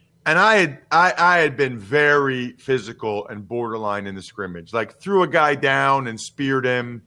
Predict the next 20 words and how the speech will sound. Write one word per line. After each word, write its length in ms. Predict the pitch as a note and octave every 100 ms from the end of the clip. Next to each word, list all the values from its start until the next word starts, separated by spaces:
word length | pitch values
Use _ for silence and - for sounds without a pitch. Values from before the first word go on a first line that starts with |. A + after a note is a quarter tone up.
| _ _ _ _ _
I 200 | C3 C3+
threw 320 | C3+ - F#3
down 340 | E3 D#3+ D3+ C#3+
Gerard 460 | C3+ C#3+ C#3 C3
Warren. 500 | A#2 A#2+ B2 A#2+ A#2 - _ _
Well, 140 | C#3
we 80 | C#3
play 320 | C#3+ G3 A3+
'em 120 | G#3+ F3+
that 260 | F3 D#3+
year, 400 | D3 C#3 G#2 F2 _ _ _ _ _ _
and 220 | C#3+ D3
they, 160 | D3+ D3 C#3+
and 120 | C#3+
they 120 | D#3
have 240 | D3+ C3+
it 40 | A2+
out 280 | G#2+ G2 -
for 160 | F#2+
me. 200 | E2+ E2